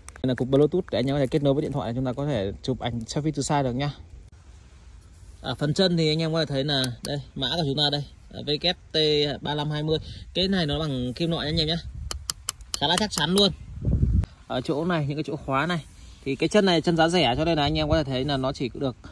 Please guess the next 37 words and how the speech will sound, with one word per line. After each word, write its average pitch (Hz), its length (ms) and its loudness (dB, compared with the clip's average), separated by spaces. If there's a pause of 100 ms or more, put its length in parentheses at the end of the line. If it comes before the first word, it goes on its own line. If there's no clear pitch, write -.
(280)
nó 160 80 2
chỉ - 160 2
có 127 160 2
hai 170 400 4
cái 139 440 4
ấy 156 100 6
thôi, 170 220 4
nó 127 100 2
chỉ 135 120 0
có 135 80 0
hai 151 280 0
cái 131 160 -2
phần, 127 360 0 (420)
ờ, 123 460 4
chúng 131 80 -2
ta 143 120 0 (300)
đưa 170 140 6
lên 160 120 6
đưa 156 100 6
xuống 135 220 2
như 147 60 -2
này 139 120 0
thôi. 151 140 2 (380)
Nhưng 170 100 0
mà 165 120 8
mình 156 120 6
thấy 147 160 4
như 175 80 4
này 165 100 4
thì 131 120 -2
cũng - 140 -6
khá 147 220 4
là 175 60 6
ok 160 220 2
rồi 156 320 6
các 147 60 4
bạn. 156 140 6